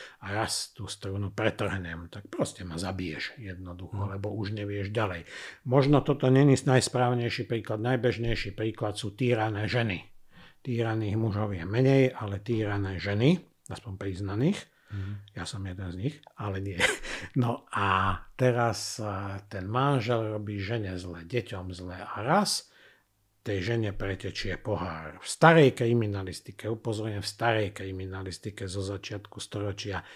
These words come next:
Speaker 1: toto nie je môj názor, opakujem na základe skúseností z prednášok mojich, toto nie je môj názor, to je v literatúre,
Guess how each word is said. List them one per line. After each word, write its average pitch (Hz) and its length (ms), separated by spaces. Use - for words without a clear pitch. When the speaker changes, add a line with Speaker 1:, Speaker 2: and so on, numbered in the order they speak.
Speaker 1:
toto 135 380
nie 117 300
je 110 80
môj 110 240
názor, 98 560
opakujem 92 640
na 90 160
základe 90 540
skúseností 98 640
z - 140
prednášok 92 580
mojich, 90 380
toto 127 340
nie 104 240
je 98 80
môj 98 240
názor, 95 480
to - 160
je 92 60
v 87 100
literatúre, 107 800